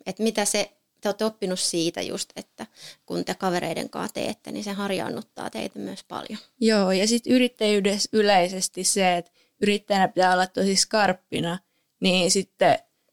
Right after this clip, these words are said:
Speaker 2: ö, se on hyvä taito olla jo etukäteen ja ominaisuus olla, mut sitä myös oppii tosi paljon yrittäjyyden aikana.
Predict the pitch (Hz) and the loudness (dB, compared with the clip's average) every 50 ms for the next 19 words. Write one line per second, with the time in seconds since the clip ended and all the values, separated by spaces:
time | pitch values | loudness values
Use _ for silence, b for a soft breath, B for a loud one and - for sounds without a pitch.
0 | _ _ _ - - 175 165 160 165 165 - - - 202 - 214 214 202 202 208 | _ _ _ 0 2 4 6 6 4 4 4 2 0 0 2 2 2 2 2 0
1 | 208 208 214 196 196 - 180 170 165 - 165 160 175 175 170 175 170 170 165 160 | 0 0 0 0 2 4 4 4 4 2 0 0 0 2 0 0 0 0 -2 -2
2 | 160 247 - - 202 196 208 214 214 214 220 220 214 - 233 220 220 214 196 185 | -4 -6 -4 -2 0 2 2 0 2 0 -2 -2 0 0 0 0 2 2 2 2
3 | 170 - - - 175 180 196 202 214 220 226 233 240 247 247 247 247 247 - 233 | 0 0 -2 -4 -4 -4 -2 0 2 2 2 2 4 4 4 4 4 2 0 0
4 | 233 233 233 233 233 - _ _ _ _ _ 214 208 208 - 208 202 202 185 190 | 0 -2 -2 -4 -4 -8 _ _ _ _ _ -2 -2 0 0 0 2 2 2 2
5 | 185 185 185 185 180 175 - _ - 170 170 - 160 185 202 190 - - - - | 2 2 2 2 2 0 0 _ -2 -2 0 0 0 0 -2 -2 -2 -2 -2 0
6 | 69 - - - - _ _ _ _ - 185 180 165 185 - _ - 180 175 180 | 0 0 -2 -4 -4 _ _ _ _ -2 0 0 0 -2 -4 _ -4 -4 -2 -2
7 | 175 180 180 175 170 170 - - 196 196 196 | -4 -2 -2 -4 -4 -6 -8 -10 -8 -8 -8